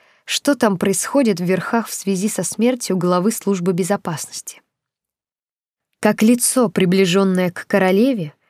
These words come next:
она наверняка владеет информацией лучше, чем моя горничная.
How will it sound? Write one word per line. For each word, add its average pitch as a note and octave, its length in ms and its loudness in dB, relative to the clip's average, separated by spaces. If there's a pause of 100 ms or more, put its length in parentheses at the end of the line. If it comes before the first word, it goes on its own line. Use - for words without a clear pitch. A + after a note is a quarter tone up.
(220)
она G3+ 280 4
наверняка G3 640 4
владеет G#3 520 2
информацией F3+ 880 -2
лучше, F#3+ 380 0
чем F3+ 220 0
моя F3+ 200 4
горничная. D#3+ 720 -2